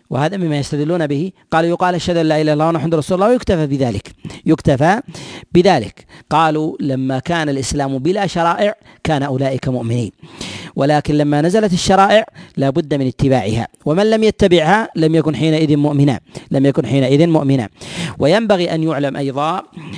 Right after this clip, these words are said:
أن ما جاء في قول النبي عليه الصلاة والسلام لعمه أبي طالب: "قل لا إله إلا الله كلمة أحاج لك بها عند الله"،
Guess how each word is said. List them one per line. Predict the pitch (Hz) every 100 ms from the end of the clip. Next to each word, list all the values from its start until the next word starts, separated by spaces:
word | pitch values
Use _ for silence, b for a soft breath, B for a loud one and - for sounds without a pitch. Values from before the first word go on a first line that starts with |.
| B B -
أن | 165 156 147 143 143 143 -
ما | 151 147 143
جاء | 123 180 147
في | 135
قول | 135 147
النبي | 135 135 143
عليه | 135
الصلاة | 143
والسلام | 131 147 139
لعمه | 127 131 139
أبي | 123 127
طالب: | 143 139
"قل | 123 160
لا | 151 139
إله | 139 135
إلا | 139 139
الله | 139
كلمة | 135 143 135 139
أحاج | 127 117 175 156
لك | 143 135
بها | 131 123
عند | 123 120
الله"، | 113 98